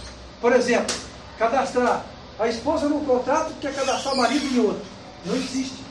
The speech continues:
O casal tem que estar no mesmo contrato. Aí eu vou dar muito valor ao casal, à família. "Ah, eu quero botar os produtos numa, no, no, numa feira aí, no, no meio da rua."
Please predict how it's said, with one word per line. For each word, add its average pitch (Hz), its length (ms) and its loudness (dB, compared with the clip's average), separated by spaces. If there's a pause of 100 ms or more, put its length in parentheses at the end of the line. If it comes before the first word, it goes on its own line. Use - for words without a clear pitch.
(260)
O 180 80 -6
casal 202 560 0 (300)
tem 190 160 -4
que 190 140 -10
estar 160 420 -4
no 190 80 -6
mesmo 170 280 -4 (260)
contrato. 180 720 -6 (400)
Aí 156 140 -4
eu 180 60 -6
vou 190 100 -6
dar 175 120 -6
muito 185 240 -10
valor 156 360 -4 (400)
ao 175 160 0
casal, 175 520 -4 (140)
à 160 100 -6
família. 151 560 -8 (500)
"Ah, 330 180 6
eu 330 120 2
quero 349 220 6
botar 302 280 4
os 302 100 2
produtos - 580 2
numa, 277 280 2 (880)
no, 247 240 0
no, 226 300 -2 (1700)
numa 254 180 -2
feira 262 480 2
aí, 254 220 2
no, 226 180 -4
no 185 340 -10
meio 247 160 4
da 240 100 4
rua." 285 360 2